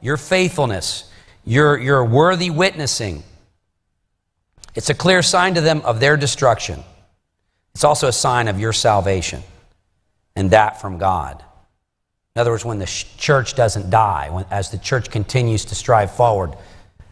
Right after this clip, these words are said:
that's an omen to them that, that the gospel is real and true, and one day they're gonna suffer judgment.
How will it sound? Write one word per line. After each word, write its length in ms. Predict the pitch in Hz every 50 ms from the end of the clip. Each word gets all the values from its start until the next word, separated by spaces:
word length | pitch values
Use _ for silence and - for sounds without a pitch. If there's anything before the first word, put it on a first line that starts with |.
| - _
that's 200 | - 117 113 -
an 120 | 131 120 120 -
omen 380 | 165 170 190 180 156 139 117 107
to 140 | - 117
them 340 | 104 107 104 92 85 80 80
that, 320 | 95 101 95 - - - - - - _ _ _ _ _ _ _ _ _ _ _ _ _ _ _ _ _ _ _ _
that 160 | - 110 95 -
the 80 | 117
gospel 680 | 95 120 123 127 127 120 - - - 123 113 107 101 - -
is 180 | 107 95 87
real 460 | 98 98 120 127 120 107 92 78 - -
and 180 | 98 95 90
true, 420 | - - - 147 131 113 101 95 92
and 160 | 95 95 101
one 200 | 107 113 117 113
day 220 | 104 110 107 101
they're 140 | 92 104 101
gonna 180 | 90 107 104 92
suffer 360 | - - 110 101 - - 98
judgment. 480 | 82 80 104 101 92 - 90 78 73